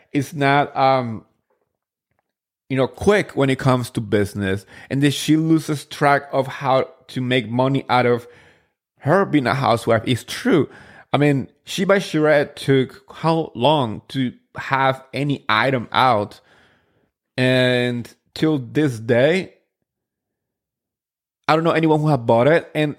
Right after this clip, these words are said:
Aaron just said something right here that is really true.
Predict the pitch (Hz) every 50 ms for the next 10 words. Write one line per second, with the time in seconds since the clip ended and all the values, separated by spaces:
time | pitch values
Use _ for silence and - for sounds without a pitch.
0 | - - 131 156 165 165 180 180 165 135 135 135 - - 143 127 - - - 147
1 | 139 127 127 131 123 120 127 120 123 131 135 135 131 117 113 110 117 117 107 113
2 | 123 120 113 98 95 - - - - - 160 160 143 110 98 90 -